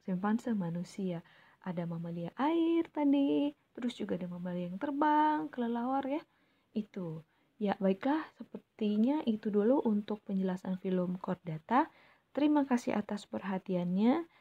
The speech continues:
Stay tune di channel Bimbel Y M. Nanti kita akan upload lagi materi-materi yang lainnya ya,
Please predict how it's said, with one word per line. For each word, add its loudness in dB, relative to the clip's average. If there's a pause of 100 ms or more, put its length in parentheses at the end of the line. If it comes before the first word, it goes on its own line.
(240)
Stay 0
tune 0 (720)
di 4
channel 6
Bimbel 8
Y 4
M. 4
Nanti 0
kita -8
akan -6
upload -8
lagi -4
materi-materi -10 (480)
yang -8
lainnya 4
ya, 2